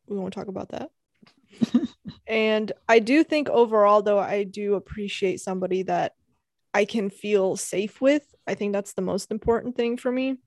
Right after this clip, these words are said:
Speaker 2: Right.
Speaker 1: And usually that comes in the form of having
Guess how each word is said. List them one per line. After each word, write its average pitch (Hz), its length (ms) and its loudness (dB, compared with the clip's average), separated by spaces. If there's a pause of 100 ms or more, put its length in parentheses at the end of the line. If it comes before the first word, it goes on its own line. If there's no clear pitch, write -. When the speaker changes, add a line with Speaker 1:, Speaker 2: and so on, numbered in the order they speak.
(180)
Speaker 2:
Right. 131 460 -2 (580)
Speaker 1:
And 214 260 0
usually 226 600 2
that - 240 2
comes 196 400 -4
in 185 100 0
the 175 80 -4
form 180 380 -4
of - 100 -6
having 175 680 -4